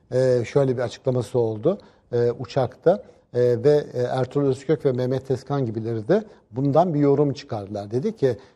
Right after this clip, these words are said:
e, "Esad'la görüşmeye, e, şimdilik düşünmüyorum, pek niyetim yok." dedi.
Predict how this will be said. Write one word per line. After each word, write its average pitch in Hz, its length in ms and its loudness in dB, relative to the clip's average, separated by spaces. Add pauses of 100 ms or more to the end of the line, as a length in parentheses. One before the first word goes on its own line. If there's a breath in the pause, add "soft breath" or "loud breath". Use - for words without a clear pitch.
(120)
e, 123 100 2 (380)
"Esad'la 151 400 2
görüşmeye, 131 720 0 (260 loud breath)
e, 123 420 2 (880)
şimdilik 135 380 0
düşünmüyorum, 165 500 2
pek 143 220 0
niyetim 143 340 0
yok." 127 260 2
dedi. 92 200 -14